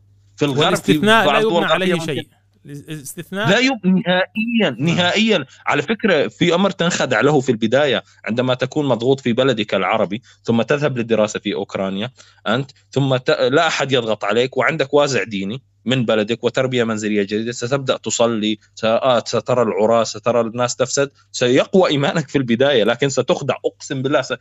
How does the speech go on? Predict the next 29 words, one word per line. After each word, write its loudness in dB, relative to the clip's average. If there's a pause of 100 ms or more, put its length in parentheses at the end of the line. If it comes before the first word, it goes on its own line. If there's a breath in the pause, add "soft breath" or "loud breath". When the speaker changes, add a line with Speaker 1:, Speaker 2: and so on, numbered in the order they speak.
(160 soft breath)
Speaker 1:
كثيرين 2
خدعنا. 0
أنا 2
Speaker 2:
مم. 0
Speaker 1:
المحدث، -2
أنا -2
المتحدث -4
Speaker 2:
بعت -4
لي، -6
بعت -6
Speaker 1:
معك. -2
Speaker 2:
لي -4
أحد -6
Speaker 1:
خدعت -8
Speaker 2:
الشباب، -2
Speaker 1:
بال- -6
Speaker 2:
بعت -4
لي -6
أحد -8
الشباب -8
قال -6
لي، -8
هو -2
يبدو -4
لسه -6
جديد، -4 (200)
قال: -2
"أنا -4
م-، -8